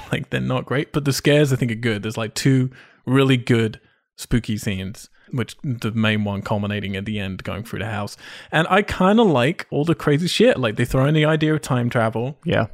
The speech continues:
Speaker 1: um, which is embedded in some of the documents from the early films,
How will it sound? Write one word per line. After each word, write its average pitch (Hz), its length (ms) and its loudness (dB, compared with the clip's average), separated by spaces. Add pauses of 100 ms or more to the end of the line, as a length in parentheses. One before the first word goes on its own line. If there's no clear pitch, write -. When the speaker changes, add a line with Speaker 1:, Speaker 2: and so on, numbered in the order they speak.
(160)
Speaker 1:
um, 117 260 2
which 123 160 0
is 180 140 4
embedded 143 540 2
in 143 140 2
some 123 520 0
of 127 140 2
the 135 80 0
documents 120 480 0
from 120 200 -2
the 110 140 0
early 107 180 -4
films, 113 480 -8